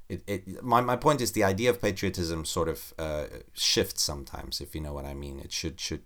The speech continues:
should not always be tied to a political ideal. But in any way, um, that's just my opinion.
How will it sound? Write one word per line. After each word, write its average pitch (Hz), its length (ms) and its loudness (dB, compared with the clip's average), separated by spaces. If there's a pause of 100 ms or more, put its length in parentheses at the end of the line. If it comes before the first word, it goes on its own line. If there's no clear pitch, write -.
should - 200 -8
not 85 220 0
always 82 300 0
be 76 400 -8 (520)
tied 90 460 4
to 85 360 0
a 82 60 -8
political 82 600 -4
ideal. 76 500 -6 (420)
But 98 140 4
in 110 60 4
any 120 160 4
way, 90 260 8
um, 82 260 4
that's 95 200 6
just 98 160 -2
my 87 120 6
opinion. 80 500 -2